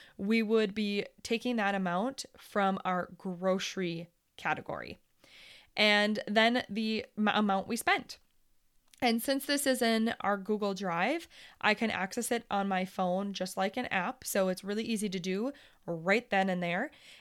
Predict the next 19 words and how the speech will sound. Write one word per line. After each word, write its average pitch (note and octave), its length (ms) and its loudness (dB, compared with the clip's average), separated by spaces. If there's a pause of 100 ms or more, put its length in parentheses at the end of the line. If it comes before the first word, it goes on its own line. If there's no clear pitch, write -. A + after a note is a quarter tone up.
And G#3 200 4
this C4+ 160 2
process B3+ 480 0
takes - 320 -4
me A3 240 0
about F#3+ 320 -2
thirty G3+ 600 -6
seconds - 680 -6 (380)
for - 240 -2
each A3+ 200 -4
purchase, G3+ 340 -4 (120)
purchase F#3 380 -4
that F3+ 180 -2
we F3 140 -4
make. - 280 -10
So F#3 300 0
if G3 260 -4
we B3+ 200 -2
go A3 360 2